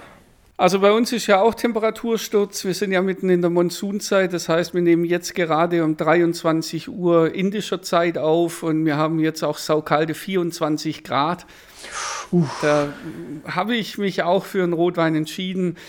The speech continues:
Speaker 1: Und zwar trinke ich heute einen Shiraz aus dem Jahr zweitausendsiebzehn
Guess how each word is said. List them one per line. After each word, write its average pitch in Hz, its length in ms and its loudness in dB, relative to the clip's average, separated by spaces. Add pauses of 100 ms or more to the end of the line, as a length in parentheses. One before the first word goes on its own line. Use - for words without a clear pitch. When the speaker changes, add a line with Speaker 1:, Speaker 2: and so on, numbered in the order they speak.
(240)
Speaker 1:
Und 170 180 0
zwar 165 440 2
trinke 170 340 -2
ich 160 480 -6
heute 151 840 2
einen 147 580 2
Shiraz 165 760 2
aus 165 220 0
dem 165 120 0
Jahr 151 220 2
zweitausendsiebzehn 170 1200 -4